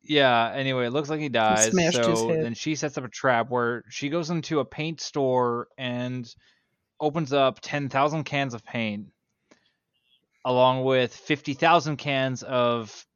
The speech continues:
Speaker 1: paint thinner, and then she lures the robot in there with the "Blah, blah, blah, come in here," and then so the robot charges after her and then just, like, goes into the paint store head first.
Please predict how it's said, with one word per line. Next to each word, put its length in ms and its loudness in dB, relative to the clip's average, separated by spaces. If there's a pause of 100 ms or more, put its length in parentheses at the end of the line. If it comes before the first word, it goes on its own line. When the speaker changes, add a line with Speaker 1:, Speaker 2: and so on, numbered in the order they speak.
(180)
Speaker 1:
paint 360 -6
thinner, 520 -4 (680)
and 120 -2
then 240 2
she 200 -4
lures 420 0
the 80 0
robot 320 4
in 100 0
there 200 2
with 120 -6
the 140 -2
"Blah, 340 4
blah, 160 4
blah, 380 4 (100)
come 220 2
in 100 -2
here," 460 2
and 160 -4
then 160 0
so 160 -8
the 40 -2
robot 320 4
charges 360 0
after 280 2
her 480 0
and 160 -6
then 160 -2
just, 200 -6
like, 240 -2 (120)
goes 280 -4
into 100 -10
the 80 -10
paint 220 -6
store 180 -4 (100)
head 220 -2
first. 500 -4